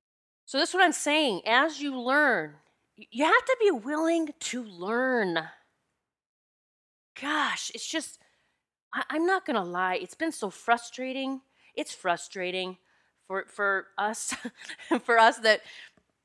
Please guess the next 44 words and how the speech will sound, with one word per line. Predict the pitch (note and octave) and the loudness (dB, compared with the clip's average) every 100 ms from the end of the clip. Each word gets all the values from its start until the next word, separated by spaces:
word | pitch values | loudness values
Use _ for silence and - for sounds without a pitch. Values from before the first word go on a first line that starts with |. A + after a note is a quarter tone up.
| _ _ _ _ | _ _ _ _
have, | B3 A3+ G#3 C#3+ - - | 2 2 2 -6 -14 -10
you | B3 | -2
know, | A#3 A3 A3 | 0 0 -2
taken | C4+ C4 C#4 | -4 -2 -2
the | A#3 | -2
plunge | - B3 B3+ B3 | 0 2 2 -2
and | A3 | -2
watched | A3 A#3+ - | 0 0 -2
shit | - C4 - | -6 -6 -2
that | G3 - _ | -4 -4 _
we | B3 A#3+ | -10 -8
did | G#3 F#3 | -4 -4
not | G3+ A3+ A#3 G3 | -2 2 2 2
want | A3 A#3 - | -2 -2 -4
to, | - B3 A#3 A#3 | -10 -6 -4 -2
that, | F#3+ F3 - _ _ - | 0 0 -2 _ _ 0
but | G#3+ | 0
I | A3+ G3+ | 2 0
knew | G#3 C4 | 0 2
I | A#3+ | 2
had | G#3+ A#3+ B3 - | 4 6 6 2
to, | C4 B3 | -8 -2
like | G#3 - | -2 0
God | G#3 G#3+ G3+ | 4 4 2
saying, | A3 G3 F#3 | 0 0 -2
"You | A#3 G#3+ | -6 -2
have | G3+ G#3 - | 2 2 2
to | G3 | -10
see | - C#4+ G4 G#4 | -8 -4 -2 0
this. | D#3 - - - _ _ _ _ _ _ _ _ | -2 -6 -16 -16 _ _ _ _ _ _ _ _
You | F#4 | 0
can't | G4 B4 B4 | 2 0 0
just | D#4+ - | -4 -4
hear | F4 G#4 | 0 2
about | C#4+ E3+ D#3 | 2 2 -2
it. | E3 - _ _ _ _ _ _ | -2 -6 _ _ _ _ _ _
You | D#4 | 0
have | - | 0
to | C#4+ | -2
see | - D#4 E4+ | -6 -2 0
it, | - | -2
Julia, | - G3 F#3+ F#3 F3+ - | -6 -8 -6 -4 -6 -8
because | G3 G#3+ G3 | -8 -8 -4
then | G#3+ G#3 G#3 G#3 | 0 0 0 -4